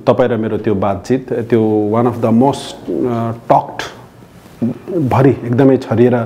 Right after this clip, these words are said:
कुरा भएको थियो। धेरै मात्रामा मान्छे, अ, दर्शक श्रोताहरूले हेर्नुभएको थियो र त्यहाँमा धेरै कुराहरू पनि थियो। त्यो समयमा स्थिति एकदमै, अ, अप्ठ्यारो लाग्दो थियो। प्राय एक लाखभन्दा बढी गोर्खा छोडिएको थियो।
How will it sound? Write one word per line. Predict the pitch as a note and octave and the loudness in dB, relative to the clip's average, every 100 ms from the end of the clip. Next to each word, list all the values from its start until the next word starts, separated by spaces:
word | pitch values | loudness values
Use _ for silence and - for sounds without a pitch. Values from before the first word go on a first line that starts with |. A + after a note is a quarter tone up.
| - - - - | -6 -16 -8 -2
कुरा | A2+ | -2
भएको | G#2+ G2+ G2+ | 0 -2 -2
थियो। | A2+ G#2+ | -2 0
धेरै | A#2+ D3+ | 4 4
मात्रामा | C3 A#2+ A2+ A#2+ A#2+ A2 | 4 0 -2 2 2 0
मान्छे, | A#2 A2+ G2+ B2 A#2 A2+ A2+ | -2 -2 -2 -2 0 0 -2
अ, | - - - | -6 -10 -2
दर्शक | C3 A#2+ A#2 | 0 0 -2
श्रोताहरूले | - A2+ A2+ G#2 G#2 | -2 -2 0 0 0
हेर्नुभएको | G#2 G#2+ G#2 G2+ G2+ | 0 2 0 0 -2
थियो | D3+ D#3+ - - | -2 -4 -12 -2
र | F#3+ | 2
त्यहाँमा | G#3 G#3 | 2 2
धेरै | D#3+ E3+ | 4 4
कुराहरू | G3 C#3+ C#3 C#3 C#3+ | 4 2 0 2 0
पनि | B2+ | 0
थियो। | G#2+ G#2+ - - - - - | -4 -8 -12 -18 -20 -2 2
त्यो | G#3+ | 4
समयमा | G#3+ F#3+ F#3 F3+ F3+ F3+ F3+ - | 4 4 4 4 2 0 -2 -8
स्थिति | - E3 E3 | 0 2 6
एकदमै, | E3 D#3+ B2+ A2+ D#3+ E3 D#3 C#3+ A#2 A2+ - - B2 - - C#3+ - - | 4 4 -2 -2 2 4 4 2 -2 -6 -8 -4 -2 -2 -4 -6 -6 -4
अ, | - - | -4 -2
अप्ठ्यारो | - - F3 D#3 | -6 0 2 4
लाग्दो | C3 G#2+ A2 | 4 0 -2
थियो। | G#2+ A#2 - - - - - | -4 -6 -8 -16 -20 -10 0
प्राय | C#3+ | 2
एक | C#3+ C#3+ | 2 2
लाखभन्दा | D3 B2 B2 B2+ | 2 2 0 0
बढी | A#2+ A#2+ | 2 2
गोर्खा | A#2 A#2+ A#2 | 2 0 0
छोडिएको | A#2 - A2+ A2 A2 | -4 0 2 2 0
थियो। | G#2 A2 | -4 -8